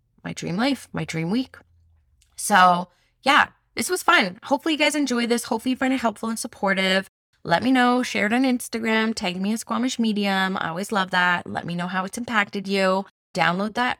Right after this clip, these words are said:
sheet. And then just one thing I wanted to make note of before I let you guys go. You guys know I have my membership. I talk about it a little bit more now on the podcast. It's doing very well.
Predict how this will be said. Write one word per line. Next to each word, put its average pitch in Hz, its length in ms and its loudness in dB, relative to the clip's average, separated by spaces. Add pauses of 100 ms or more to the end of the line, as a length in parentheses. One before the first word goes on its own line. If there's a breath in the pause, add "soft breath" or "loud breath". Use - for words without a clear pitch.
(120)
sheet. 196 500 -4 (400)
And 180 160 0
then 175 160 -2
just 202 160 -6
one 220 220 2
thing 262 160 -2
I 247 40 2
wanted 208 380 0
to 202 340 -4
make 180 300 -6
note 180 260 0
of 170 260 -2
before 170 260 -6
I 165 40 0
let 165 140 -6
you 175 80 -12
guys 170 180 -6
go. 165 340 2
You 185 140 -8
guys 180 200 -6
know 170 160 -4
I - 20 -2
have 214 140 -2
my 254 100 4
membership. 220 540 0
I 190 40 -6
talk - 260 -6
about 175 200 -4
it 170 40 -6
a 165 40 -4
little 165 160 -4
bit 202 140 -10
more 185 180 0
now 170 160 0
on 165 60 -4
the 170 80 -10
podcast. 160 580 -8
It's - 180 -14
doing 156 220 -6
very 226 220 -2
well. 175 400 0